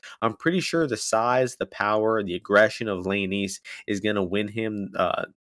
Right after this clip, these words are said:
the first round, maybe half of the fight, and then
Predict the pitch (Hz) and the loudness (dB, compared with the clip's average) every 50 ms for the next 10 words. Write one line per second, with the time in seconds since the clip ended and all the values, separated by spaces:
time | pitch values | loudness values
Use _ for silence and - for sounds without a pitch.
0 | _ - - - - - 110 110 104 - - - - - _ - 98 95 98 104 | _ -18 -18 -12 -4 0 0 0 0 0 -6 -14 -18 -14 _ -2 0 0 0 0
1 | 113 113 104 98 98 98 95 92 95 98 95 95 101 - - 92 92 - - 101 | -2 -2 -2 -2 -4 -4 -4 -6 -2 -2 -2 -2 -2 -4 -6 -10 -10 -6 -2 0
2 | 107 123 135 - - - - - - - - - 101 104 104 104 104 101 101 | 0 0 0 -2 -6 -14 -18 -18 -18 -14 -8 -6 -4 -2 0 0 -2 -2 -4